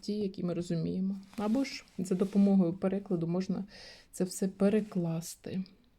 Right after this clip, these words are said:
Перекладача в Гуглі, я маю на увазі. І в мене на каналі, е, в Telegram, там є відео, як зробити переклад. Все дуже просто. Якщо ви не знаєте, то заходьте, дивіться. Так, дивіться, тут якийсь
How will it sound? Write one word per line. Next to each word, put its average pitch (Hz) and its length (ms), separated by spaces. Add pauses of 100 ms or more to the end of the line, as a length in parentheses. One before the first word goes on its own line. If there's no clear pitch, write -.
(140)
Перекладача 190 680
в 196 60
Гуглі, 175 480
я 175 100
маю 175 260
на 175 140
увазі. 180 460 (380)
І 196 100
в 196 60
мене 196 240
на 190 140
каналі, 202 420 (200)
е, 190 40
в 180 400
Telegram, 254 600
там 220 280
є 180 180
відео, 214 400
як 233 480
зробити 185 500 (120)
переклад. 180 640 (1160)
Все - 340
дуже 185 280
просто. 165 480
Якщо 196 280
ви 185 80
не 185 120
знаєте, 262 440 (100)
то 214 140 (260)
заходьте, - 680
дивіться. 180 560 (600)
Так, 170 220
дивіться, 180 360
тут 185 220
якийсь - 420